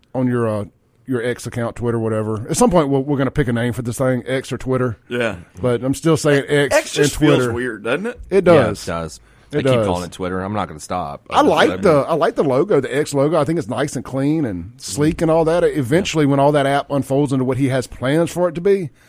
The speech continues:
Speaker 1: uh, like this one for all app kinda thing, I think it'll be cool. But I, I had a long, in-depth conversation with myself or the listeners yesterday. I was in here solo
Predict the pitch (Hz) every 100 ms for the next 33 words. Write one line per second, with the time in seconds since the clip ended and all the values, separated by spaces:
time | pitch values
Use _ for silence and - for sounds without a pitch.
0 | _ _ _ 117 113 110 110 113 120 -
1 | _ 113 104 127 135 - 120 123 131 127
2 | 139 127 - 143 139 151 156 147 - -
3 | - 135 156 127 110 - 147 127 - -
4 | - - - 190 - - - - _ _
5 | - - _ - 214 - 233 226 226 165
6 | 123 143 147 143 127 - 147 139 131 113
7 | _ _ _ - 143 123 131 120 123 113
8 | 107 123 117 101 101 110 127 123 113 101
9 | 123 113 107 104 104 110 104 - 127 113
10 | 104